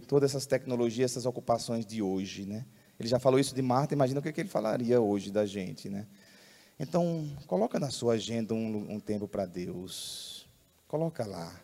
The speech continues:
das oito a nove, Deus, a melhor parte. Agenda Deus na sua vida,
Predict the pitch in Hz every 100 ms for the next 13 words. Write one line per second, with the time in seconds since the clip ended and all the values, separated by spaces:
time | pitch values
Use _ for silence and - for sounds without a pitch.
0 | _ 117 98 123 131 117 104 104 101 104
1 | 92 92 87 - - - - _ _ _
2 | _ 117 117 113 113 - - - - -
3 | - - - _ _ _ - 123 127 175
4 | 160 113 98 - - 110 123 113 107 -
5 | - 120 - - 113 110 117 98 104